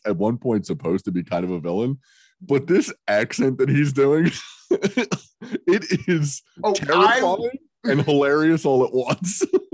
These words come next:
Speaker 2: We will talk about accents for the third movie. <laughs>
Speaker 1: Oh, God, yes. I forgot about that. But, that, I mean, Ryan Reynolds does have a couple good lines in this. And
Speaker 2: He always will. He's,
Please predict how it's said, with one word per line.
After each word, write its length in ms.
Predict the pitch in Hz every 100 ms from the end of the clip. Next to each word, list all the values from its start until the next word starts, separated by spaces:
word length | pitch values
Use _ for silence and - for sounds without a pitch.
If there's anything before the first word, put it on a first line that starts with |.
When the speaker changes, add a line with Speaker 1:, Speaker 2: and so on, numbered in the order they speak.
| 320 262 -
Speaker 2:
We 240 | 180 240 302
will 200 | 247 180
talk 400 | - 196 185 180
about 360 | 175 165 147
accents 680 | 160 160 151 - 180 147 143
for 160 | - 185
the 120 | 160
third 460 | 175 208 175 180 190 208
movie. 440 | 262 247 320 320 349 -
<laughs> 140 | 233 _ _ _ _ 233 - 294 -
Speaker 1:
Oh, 220 | 117 123
God, 460 | 113 95 101 98 87
yes. 280 | 87 82
I 120 | 101 107
forgot 380 | 107 95 95
about 240 | 82 85 78
that. 260 | 95 82 - _ _ - 247
But, 340 | 123 123 117 - _ _ _ -
that, 220 | 151 160
I 60 | 165
mean, 140 | 170
Ryan 320 | 156 240 240
Reynolds 320 | 151 123 110 98
does 340 | 110 110 110
have 240 | 95 92
a 60 | 95
couple 340 | - 92 101
good 340 | 90 87 87 73
lines 380 | 76 76 80 76
in 100 | 76
this. 320 | 73 78 - -
And 280 | 85 85
Speaker 2:
He 100 | 80
always 400 | 349 370 330 202
will. 260 | 185 165 139
He's, 260 | 175 208